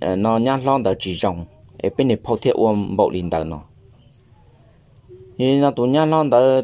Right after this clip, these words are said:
tờ chế chế, ô, cho nên dầu họ mới vô kia tàu tù lò thiết lô. Xong tờ cá vô kia tàu tù lò cho,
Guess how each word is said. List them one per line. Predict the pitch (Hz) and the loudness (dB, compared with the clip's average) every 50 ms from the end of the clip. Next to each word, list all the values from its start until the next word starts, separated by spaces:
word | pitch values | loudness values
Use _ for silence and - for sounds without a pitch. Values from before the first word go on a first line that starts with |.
| - | 0
tờ | - 101 95 | 0 -2 -2
chế | - - 104 101 104 | 0 0 0 0 0
chế, | 95 90 95 87 82 - - | 0 -2 -4 -4 -4 -4 -2
ô, | - 147 156 160 165 165 165 165 160 160 160 156 156 160 156 156 - | 2 2 4 4 4 4 4 4 4 2 2 0 -2 -4 -6 -6 -4
cho | - 101 | -2 0
nên | 110 113 107 101 98 90 - - _ - - - - - - - - - - - - - - - - | 2 2 0 0 -2 -6 -10 -16 _ -20 -20 -20 -20 -20 -20 -20 -20 -20 -20 -20 -20 -20 -20 -18 -4
dầu | - 101 127 117 | 0 2 2 2
họ | 107 117 | 2 0
mới | 110 110 104 92 | 0 2 2 2
vô | 92 101 101 - - | 2 0 0 0 2
kia | 139 127 - - | 2 2 2 2
tàu | - 113 110 | 0 0 0
tù | - - 120 | 0 0 2
lò | 110 104 92 | 2 2 0
thiết | 90 - 123 135 | 0 0 0 2
lô. | 139 135 123 117 95 - 98 - - - - - - - - - - - 719 719 679 622 587 - - - - - - - - - - - - - - - - - - - | 4 4 2 2 -2 -6 -10 -16 -20 -20 -20 -20 -20 -20 -20 -20 -20 -20 -20 -20 -20 -20 -20 -20 -20 -20 -20 -20 -20 -20 -20 -20 -20 -20 -20 -20 -20 -20 -20 -20 -14 -8
Xong | - 131 131 120 | -4 -4 -2 0
tờ | - 110 101 | 0 -2 -2
cá | - - 139 143 139 | 0 0 0 2 2
vô | 127 123 | 2 2
kia | 120 - 127 | 4 4 4
tàu | 120 - 120 120 | 4 4 4 2
tù | 120 - 123 120 | 4 4 2 2
lò | 117 113 113 110 107 | 4 4 2 0 0
cho, | 107 - 123 117 110 107 104 104 | -2 -2 0 0 0 -2 -4 -8